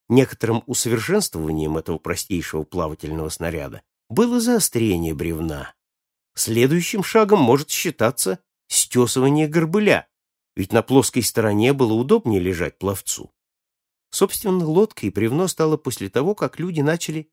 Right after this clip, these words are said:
выдалбливать или выжигать в нем углубление для гребца. Одновременно шло развитие гребли.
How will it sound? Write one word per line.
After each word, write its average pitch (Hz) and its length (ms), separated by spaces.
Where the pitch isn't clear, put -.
выдалбливать 107 920
или 160 140
выжигать 151 640
в 107 80
нем 139 340
углубление 101 760
для 127 200
гребца. - 580
Одновременно 101 720
шло 92 300
развитие 110 560
гребли. 123 560